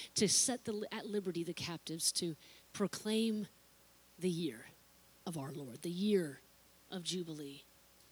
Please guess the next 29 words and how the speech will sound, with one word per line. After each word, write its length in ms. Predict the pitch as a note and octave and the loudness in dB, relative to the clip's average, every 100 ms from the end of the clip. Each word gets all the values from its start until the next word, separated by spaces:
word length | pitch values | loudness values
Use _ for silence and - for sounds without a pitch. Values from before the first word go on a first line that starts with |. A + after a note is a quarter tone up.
| - - - - - | -20 -20 -20 -14 -2
Not 220 | A#3+ A3+ A#3+ | 0 0 2
only 320 | D4 E4+ F4+ | 6 10 8
economically, 960 | C#4+ - A3 G3+ G3 F#3+ - E3+ D3+ - - | 8 4 2 2 2 2 0 -4 -6 -8 -8
but 260 | F#3 G3+ G3+ | 2 2 2
relationally. 920 | F#3+ F3 E3+ D3+ D3+ C3 A#2+ E2+ - - - - - - - - - - - - - - - - - - | 0 2 6 6 6 0 -10 -10 -12 -14 -20 -20 -20 -20 -20 -20 -20 -20 -20 -20 -20 -20 -20 -20 -18 -6
What 360 | F#3+ A3 B3 | 2 2 2
would 140 | D#4 E4 | 2 2
it 160 | B3 | 2
be 160 | A3+ B3 | 0 0
like? 540 | G#3 - - - - - - - | -2 -8 -12 -10 -12 -12 -20 -2
I 100 | B3 | 2
can 180 | A#3+ B3 | 4 4
imagine 640 | G3 G#3+ C4 D4 D#4 C#4+ - - | 4 4 4 4 2 2 -2 -6
as 220 | G#3 F#3 | -2 0
Jesus 440 | E3 A3 C4 C#4 - | 2 2 2 2 0
had 220 | A3+ G3 | 0 -2
that 180 | G#3 G3+ | -4 -4
dream, 300 | G3+ A#3 A#3 | -2 -2 -2
I 80 | |
can 160 | G3 G3 | -2 0
imagine 460 | G3 G#3 A#3 B3 G#3 | 0 0 0 0 -2
Jesus 340 | G#3+ G3 F#3 | -2 -2 -2
preaching 400 | - A#3+ A3+ A3 | -4 -6 -2 0
it 160 | G#3+ G3+ | 0 -2
li-, 120 | G3 - | -8 -4
like 240 | G#3+ F#3 | -2 -2
Martin 300 | G#3 G3 F#3+ | 0 0 2
Luther 280 | F#3+ F#3 F#3+ | 2 0 -2
King. 340 | F3+ F3 D#3+ | -6 -6 -8